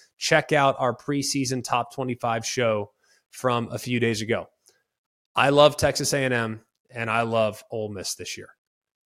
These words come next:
Now, a lot of people think I'm crazy and I'm drinking the Kool-Aid with Ole Miss, and I, I understand that.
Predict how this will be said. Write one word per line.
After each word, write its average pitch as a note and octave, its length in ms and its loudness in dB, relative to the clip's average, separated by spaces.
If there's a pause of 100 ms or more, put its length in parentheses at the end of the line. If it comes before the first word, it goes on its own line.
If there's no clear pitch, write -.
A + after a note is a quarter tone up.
Now, A2+ 380 2 (280)
a B2+ 60 -8
lot B2+ 240 0
of C#3+ 80 0
people C#3+ 320 -2
think B2 240 -4
I'm A#2 120 -4
crazy A2+ 440 -4
and G#2+ 100 -6
I'm G#2 120 -6
drinking G#2+ 240 -4
the G2+ 80 -10
Kool-Aid F#2+ 420 -10
with F#2+ 160 -10
Ole G2 120 -4
Miss, G2 260 -6
and C#3+ 100 -8
I, C#3+ 80 -4
I D#3 140 -2
understand F#2 400 -6
that. E2 160 -14